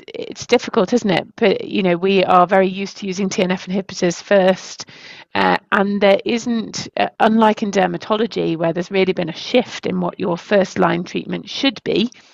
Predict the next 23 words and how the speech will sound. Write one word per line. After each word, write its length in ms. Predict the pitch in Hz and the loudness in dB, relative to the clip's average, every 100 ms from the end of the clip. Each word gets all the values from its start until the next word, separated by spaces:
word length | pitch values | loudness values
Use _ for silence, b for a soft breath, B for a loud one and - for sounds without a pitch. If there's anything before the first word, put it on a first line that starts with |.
| B B B B | B B B B
because 280 | 214 233 - | -4 -4 -4
you've 160 | 185 | -6
got 220 | - 196 - | 0 -2 -2
clear 640 | - 220 214 170 170 180 B B B | -2 2 4 6 4 2 B B B
superiority 1160 | - - 202 214 180 165 165 170 175 170 170 160 | -14 -6 -4 0 0 2 2 0 -2 -2 0 0
in 200 | 180 175 | -2 -4
efficacy 800 | 175 - 180 185 - 170 165 165 | -4 -8 -10 -10 -4 -2 -2 -4
with 420 | 165 170 170 - - | -2 0 0 -4 -8
I 160 | 175 160 | -4 -2
L 80 | 165 | -2
twelve 260 | - 202 | 0 0
twenty-three, 580 | - 196 - - 185 180 B B B B | 0 -6 -6 -2 0 0 B B B B
then 260 | 185 190 190 | 2 2 2
with 100 | 180 | 2
I 160 | 170 | 2
L 80 | 165 | 0
seventeen, 720 | 170 170 175 175 185 170 165 160 | -2 -4 -4 -4 0 0 -2 0
then 260 | 180 175 170 | 0 0 -2
with 140 | 165 | -2
I 160 | 160 156 | 0 -2
L 80 | |
twenty-three 680 | 165 190 175 - - 214 214 | -4 -8 -8 -12 -6 0 0
inhibitors. 640 | 180 180 170 - 170 165 | 0 -6 -8 -4 -2 -2